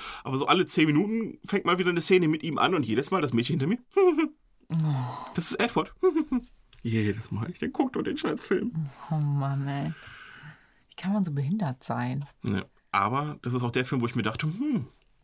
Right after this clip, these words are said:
Speaker 1: Robert Pattinson, Batman, könnte actually funktionieren.“
Speaker 2: Ja, kann sein.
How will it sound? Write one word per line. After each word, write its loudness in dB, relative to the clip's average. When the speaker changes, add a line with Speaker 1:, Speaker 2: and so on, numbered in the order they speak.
Speaker 1:
Robert -2
Pattinson, 0
Batman, -2
könnte -6
actually -2
funktionieren.“ -2
Speaker 2:
Ja, 0
kann -2
sein. 0